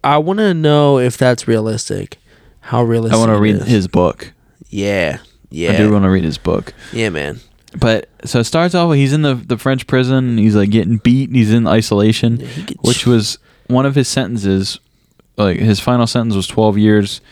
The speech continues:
Speaker 2: in, like, recommended of isolation the whole time.
Speaker 1: I wonder why.
Speaker 2: Because, uh, if he was in the general population, he'd figure a way out.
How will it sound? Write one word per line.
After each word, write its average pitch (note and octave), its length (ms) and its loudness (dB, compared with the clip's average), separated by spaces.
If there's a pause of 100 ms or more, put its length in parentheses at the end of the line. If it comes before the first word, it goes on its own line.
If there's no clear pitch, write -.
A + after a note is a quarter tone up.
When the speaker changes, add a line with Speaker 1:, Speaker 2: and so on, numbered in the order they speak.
(300)
Speaker 2:
in, F#2+ 160 2
like, F2+ 220 0
recommended G2+ 540 2
of F#2+ 180 0
isolation F#2+ 800 -2 (680)
the A2 120 0
whole G2+ 180 2
time. F#2+ 280 0
Speaker 1:
I - 40 0
wonder F#3+ 220 4
why. B2+ 340 0 (840)
Speaker 2:
Because, G#2 680 0 (240)
uh, G2+ 300 2
if A2 160 0
he A2 120 4
was G#2 160 4
in G#2 80 2
the G2+ 80 2
general G2+ 280 2
population, G2 500 0
he'd G#2+ 140 2
figure F#2+ 260 2
a F#2+ 80 4
way G2 180 4
out. F#2+ 220 2